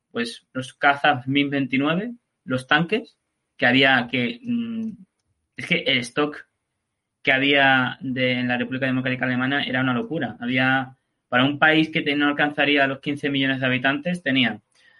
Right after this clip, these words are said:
dos mil trescientos tanques, eh, principales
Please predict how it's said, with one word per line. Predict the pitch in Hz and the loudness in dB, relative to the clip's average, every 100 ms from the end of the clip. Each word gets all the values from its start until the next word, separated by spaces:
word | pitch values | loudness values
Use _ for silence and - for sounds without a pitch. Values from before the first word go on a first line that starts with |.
| - | -2
dos | 147 | 2
mil | 170 196 | 2 2
trescientos | 208 208 185 190 | 0 0 0 0
tanques, | 202 180 196 196 165 | 0 0 0 0 0
eh, | 147 151 147 147 | 2 2 2 0
principales | 147 143 127 139 117 | -2 0 2 4 2